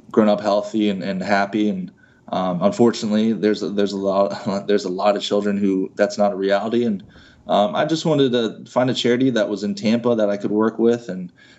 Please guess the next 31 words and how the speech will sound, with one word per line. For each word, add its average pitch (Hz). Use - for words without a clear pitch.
a -
Kids 117
Place, 107
um, 90
you 92
know, 90
seems 107
to 104
be 101
that, 92
that 95
charity, 104
and 98
they're 95
doing 101
a 92
lot 95
of 92
really, 95
really, 92
really 92
good 90
things. 98
They, 87
they 95
give 95
services 98
to 90
the 90
kids, 98
and, 90